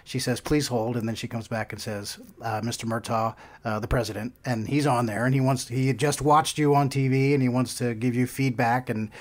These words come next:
tell you you're doing a good job, but, you know, when you said X, Y, and Z, maybe you could say it a different way. And so, you know, he was a guy who was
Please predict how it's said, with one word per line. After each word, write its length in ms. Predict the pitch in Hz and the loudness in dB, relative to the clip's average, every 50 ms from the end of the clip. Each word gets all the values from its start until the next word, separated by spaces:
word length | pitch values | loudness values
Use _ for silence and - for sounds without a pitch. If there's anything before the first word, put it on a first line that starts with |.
| - - - - | -20 -20 -12 0
tell 160 | - 196 208 | 4 6 8
you 100 | 214 226 | 8 8
you're 120 | 214 190 175 | 6 6 4
doing 260 | 151 185 180 185 170 | 4 4 4 4 4
a 40 | 156 | 4
good 180 | 135 156 143 | 2 2 2
job, 360 | 123 139 139 131 139 147 151 143 | 2 2 2 4 4 2 2 2
but, 180 | 139 131 - - - - - - | 0 -2 -2 -6 -16 -20 -14 -6
you 80 | - 127 | -2 0
know, 80 | 135 139 | 2 2
when 160 | 131 127 127 | 2 2 2
you 80 | 127 120 | 2 2
said 340 | 123 - 160 147 143 131 127 | 0 2 2 2 2 2 0
X, 260 | 127 143 135 - - | -2 -2 -2 -2 -2
Y, 220 | 131 131 131 131 | 0 0 2 2
and 180 | 127 120 120 113 | 0 0 0 -2
Z, 280 | 107 123 127 127 127 | 0 2 2 2 4
maybe 260 | 127 123 120 120 120 117 | 4 2 2 0 0 -2
you 140 | 120 117 | -4 -4
could 120 | - 131 120 | -4 -6 -6
say 220 | - - 127 123 | -4 -2 -2 -2
it 80 | 123 117 | -2 -4
a 60 | 113 | -4
different 340 | 107 120 113 - 120 110 107 | -6 -6 -6 -6 -6 -8 -6
way. 320 | 110 110 113 113 113 113 | -4 -4 -4 -4 -4 -4
And 160 | 107 104 104 | -4 -6 -6
so, 300 | - - 123 117 117 113 | -6 -2 -2 -2 -2 -2
you 100 | 113 135 | -4 -4
know, 80 | 135 135 | -2 0
he 120 | 135 170 | 2 2
was 120 | 196 208 196 | 2 2 2
a 60 | 170 | 2
guy 260 | 139 147 135 143 135 | 4 4 4 6 4
who 100 | 131 135 | 4 2
was 220 | 120 117 110 - | 2 0 -2 -6